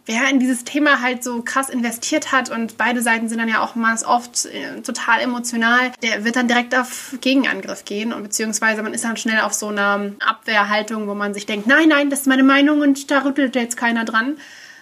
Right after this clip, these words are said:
Und ich glaub, das ist uns allen mal passiert, deswegen wissen wir, es bringt einfach nichts. Vielmehr bringt es was, ähm, diese Wut umzuleiten und schlau Fragen zu stellen und, äh, wirklich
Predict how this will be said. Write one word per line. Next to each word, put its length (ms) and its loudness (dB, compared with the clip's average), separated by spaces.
Und 240 -10
ich 100 -14
glaub, 180 -2
das 100 -8
ist 120 -2
uns 120 0
allen 220 2
mal 120 2
passiert, 340 -2
deswegen 320 0
wissen 240 0
wir, 300 0
es 140 -6
bringt 300 -6
einfach 280 -12
nichts. 340 -4
Vielmehr 680 2
bringt 220 -2
es 140 -2
was, 380 0
ähm, 280 -2
diese 300 -6
Wut 400 0
umzuleiten 840 0
und 440 -10
schlau 360 0
Fragen 420 2
zu 100 -12
stellen 400 -2
und, 420 -8
äh, 180 -8
wirklich 540 0